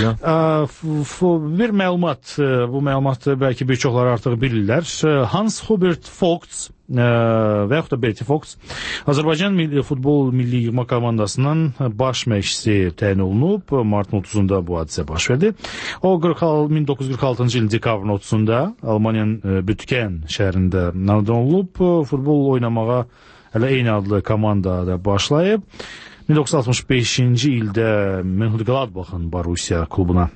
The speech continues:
Speaker 2: e, keçib. Bu, həmin o klubun heyətində beş dəfə ölkə çempionu olub.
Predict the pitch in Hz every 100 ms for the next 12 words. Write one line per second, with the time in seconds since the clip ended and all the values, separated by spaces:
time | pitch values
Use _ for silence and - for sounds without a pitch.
0 | 120 95 92 - 170 214 214 185 151 143
1 | 139 135 135 123 127 120 117 104 117 107
2 | 101 117 - 95 98 87 139 - 151 170
3 | 170 190 - - - - - - - 180
4 | 196 196